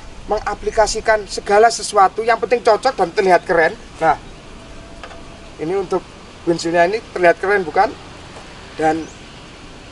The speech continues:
yang jelas nggak fals, teman-teman, itu yang lebih penting. Jadi untuk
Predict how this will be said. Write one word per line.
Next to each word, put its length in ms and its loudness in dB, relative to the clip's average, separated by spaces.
yang 280 -8
jelas 440 -2
nggak 140 0
fals, 300 -4
teman-teman, 420 -12
itu 160 -6
yang 140 0
lebih 180 -4
penting. 300 -8
Jadi 240 -8
untuk 320 -4